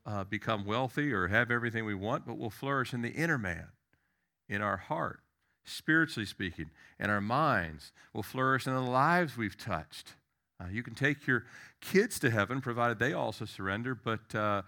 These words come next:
uh, you're not taking your possessions with you. So flourishing, we would much rather flourish spiritually, because spiritually, and this is gonna be a theme throughout our study tonight, spiritually is eternal. Eternal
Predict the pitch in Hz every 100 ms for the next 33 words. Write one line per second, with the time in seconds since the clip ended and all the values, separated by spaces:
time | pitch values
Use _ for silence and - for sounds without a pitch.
0 | - - - - 120 113 120 113 127 127
1 | 123 123 117 110 - - _ - 120 135
2 | 127 165 180 - 117 95 95 85 - 87
3 | - - 101 92 131 143 135 - 127 113
4 | 107 - - 120 110 110 139 143 135 117
5 | 107 104 117 110 104 - - 180 185 -
6 | 98 92 107 113 - - 113 117 - 98
7 | 104 - - - 104 101 98 104 104 95
8 | 92 - 120 110 - 92 85 87 - 160
9 | 143 - 92 92 - - - 143 139 -
10 | 104 107 110 117 - 147 160 117 - _
11 | _ _ _ _ _ _ _ _ _ _
12 | - 131 110 82